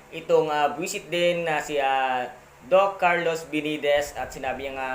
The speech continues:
"Meron ka bang, ah, dinaramdam, Doktor Annalyn Santos? Baka hindi mo kaya ang, ah, sumama sa akin sa operasyon at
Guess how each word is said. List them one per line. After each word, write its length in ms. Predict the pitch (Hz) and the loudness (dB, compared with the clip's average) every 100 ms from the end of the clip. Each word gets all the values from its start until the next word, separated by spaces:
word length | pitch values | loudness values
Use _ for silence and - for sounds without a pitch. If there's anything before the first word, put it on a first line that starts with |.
| 127 | -6
"Meron 320 | 143 160 160 | -2 -2 -2
ka 80 | 156 | -2
bang, 160 | 151 147 | -2 -2
ah, 160 | 143 | -2
dinaramdam, 720 | 135 147 143 143 143 143 143 139 | -4 -2 0 0 0 -2 0 -4
Doktor 320 | 135 139 135 | -6 -4 -2
Annalyn 320 | 127 135 123 | -2 -4 -6
Santos? 480 | 185 180 180 175 - | -4 -4 -2 -4 -4
Baka 240 | 156 151 | -4 -4
hindi 240 | 156 139 139 | -4 -8 -8
mo 160 | 139 | -8
kaya 480 | 139 131 127 123 123 | -4 -4 -2 -4 -4
ang, 80 | 123 | -6
ah, 240 | 117 110 104 - - | -8 -8 -12 -18 -20
sumama 480 | - 139 151 190 190 | -16 -8 -4 -2 -2
sa 240 | 185 165 165 | -2 -2 -2
akin 320 | 165 156 156 | 0 0 0
sa 160 | 151 | -6
operasyon 720 | 135 143 139 131 151 143 139 131 | -6 -4 -4 -4 0 2 2 -2
at 160 | 127 | -6